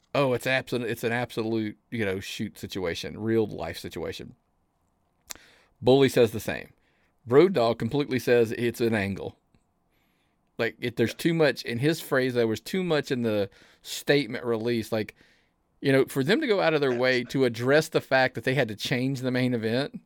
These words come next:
Speaker 1: He's like, "How many times have you watched Raw and the advertised main event on Raw doesn't happen? It ends up becoming something else." And
Speaker 2: Yeah,
Speaker 1: they
Speaker 2: they
Speaker 1: don't
Speaker 2: worked
Speaker 1: even
Speaker 2: it into
Speaker 1: address it.
Speaker 2: something else.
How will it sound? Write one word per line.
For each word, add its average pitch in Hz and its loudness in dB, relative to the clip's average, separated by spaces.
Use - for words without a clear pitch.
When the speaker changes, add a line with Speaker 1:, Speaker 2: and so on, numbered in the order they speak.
Speaker 1:
He's 175 -2
like, 151 4
"How 160 0
many 220 2
times 165 -2
have 123 -2
you 156 -6
watched 139 0
Raw 110 2
and 117 0
the 123 0
advertised 135 2
main 127 0
event 120 0
on 110 -2
Raw 107 0
doesn't 120 0
happen? 113 -2
It 113 -6
ends 131 -2
up 117 -2
becoming 123 0
something 110 -4
else." - -10
And 139 -6
Speaker 2:
Yeah, 240 8
Speaker 1:
they 131 6
Speaker 2:
they 135 6
Speaker 1:
don't 139 4
Speaker 2:
worked 139 6
Speaker 1:
even 135 2
Speaker 2:
it 117 4
into 110 2
Speaker 1:
address 117 2
it. - -8
Speaker 2:
something 92 -8
else. - -8